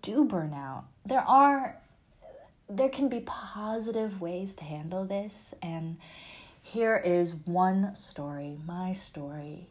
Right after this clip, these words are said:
to add a little bit of positivity to this space. I am grateful for this, for all of this, for this burnout, for this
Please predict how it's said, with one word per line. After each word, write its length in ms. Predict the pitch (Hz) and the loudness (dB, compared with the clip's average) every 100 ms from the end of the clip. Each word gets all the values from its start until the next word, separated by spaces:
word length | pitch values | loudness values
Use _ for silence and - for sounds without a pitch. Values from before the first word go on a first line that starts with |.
| - | -16
to 120 | - - | -12 -4
add 320 | 180 190 208 | 4 6 8
a 120 | 214 | 4
little 220 | 202 185 175 | 2 0 0
bit 160 | 175 | -2
of 100 | 160 | -4
positivity 840 | - 175 160 160 - 170 165 151 156 | -8 -8 -8 -8 -10 -10 -10 -12 -14
to 100 | - | -14
this 180 | 185 | -14
space. 600 | - - - 208 196 - - - - _ _ _ _ _ _ _ - - - - - - | -14 -12 -14 -14 -16 -18 -20 -20 -20 _ _ _ _ _ _ _ -20 -20 -16 -14 -6 6
I 160 | 220 | 8
am 380 | 226 214 220 220 | 8 6 4 4
grateful 580 | 190 170 170 - 165 156 | 2 0 -2 -6 -6 -6
for 220 | 156 156 | -6 -12
this, 440 | 147 104 - - - | -10 -12 -14 -18 -8
for 140 | 202 - | -2 2
all 260 | 175 196 | 4 2
of 140 | 196 196 | -2 -8
this, 380 | 208 - - - | -14 -14 -16 -6
for 80 | 208 | -4
this 240 | 196 - | -4 -6
burnout, 920 | 170 170 175 196 180 170 175 156 - - - - - | -2 2 4 4 2 0 -2 -6 -12 -18 -20 -20 -10
for 240 | - 214 | 0 2
this 460 | 220 196 - - | 2 -2 -6 -8